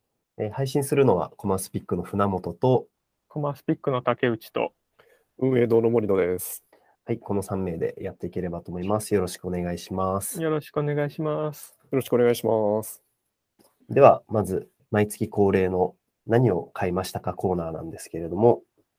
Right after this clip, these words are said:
Speaker 1: 皆さん、五月はどんなものを買いましたかね？じゃあ、まず竹内さんから伺っていこうかなと思います。
Speaker 2: はい。先日、取材させていただいた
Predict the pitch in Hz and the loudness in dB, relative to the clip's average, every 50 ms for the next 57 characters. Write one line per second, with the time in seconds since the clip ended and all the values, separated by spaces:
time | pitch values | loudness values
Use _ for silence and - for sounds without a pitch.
0 | _ 92 98 104 107 - 101 92 90 98 117 139 135 120 - - 87 78 - - | _ -6 -6 -6 -4 -4 -6 -4 0 2 2 2 2 0 0 -6 -8 -8 -10 -12
1 | _ _ _ _ _ - 98 110 131 113 92 87 87 85 85 80 - - - 82 | _ _ _ _ _ -10 -8 -6 -4 -4 -6 -6 -8 -10 -12 -14 -14 -12 -12 -12
2 | 82 82 85 - - - _ - - 60 - - _ _ _ _ _ _ _ _ | -12 -14 -16 -18 -20 -20 _ -20 -20 -20 -20 -20 _ _ _ _ _ _ _ _
3 | _ _ _ _ _ - 85 92 90 85 80 - - - - 120 113 - - - | _ _ _ _ _ -14 -10 -10 -10 -10 -10 -16 -18 -4 -4 -2 -2 -2 -6 -12
4 | - 82 80 - - 87 90 - - 87 85 85 - _ 87 85 - - 85 82 | -14 -14 -14 -14 -12 -12 -12 -10 -10 -10 -10 -12 -12 _ -12 -12 -10 -12 -14 -14
5 | - - 82 - - _ - - - 50 50 - - - - - - - - - | -14 -16 -18 -20 -20 _ -20 -20 -20 -18 -18 -14 -14 -12 -10 -8 -6 -6 -4 -6
6 | - - - _ _ _ - - _ _ _ _ _ _ - 165 175 190 190 208 | -8 -10 -16 _ _ _ -20 -20 _ _ _ _ _ _ -4 -2 0 0 0 -2
7 | 196 202 - - 208 202 202 202 202 196 - - - - - 147 147 165 160 156 | -4 -4 -4 -2 0 2 2 2 2 0 -2 -4 -10 -4 -4 -2 -2 -2 -2 -2
8 | - 160 - - 151 139 - 147 143 143 143 139 - - 139 131 - | -6 -8 -6 -6 -6 -2 -2 0 0 0 -2 -2 0 2 2 2 2